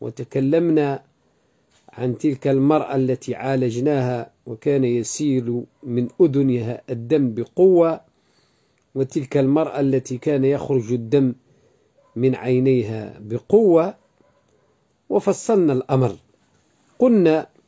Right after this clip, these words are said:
هذه الأمور الغريبة الغير معقولة لها حالتان، إما أنها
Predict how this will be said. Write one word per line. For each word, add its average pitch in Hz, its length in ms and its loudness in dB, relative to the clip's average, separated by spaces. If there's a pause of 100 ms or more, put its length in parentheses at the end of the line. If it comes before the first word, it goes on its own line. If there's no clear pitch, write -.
(1000)
هذه 214 360 4
الأمور 196 640 4 (400)
الغريبة 147 800 2 (840)
الغير 131 380 4
معقولة 185 800 2 (1040)
لها 190 280 4
حالتان، 170 720 2 (200)
إما 160 400 2 (1040)
أنها 139 580 0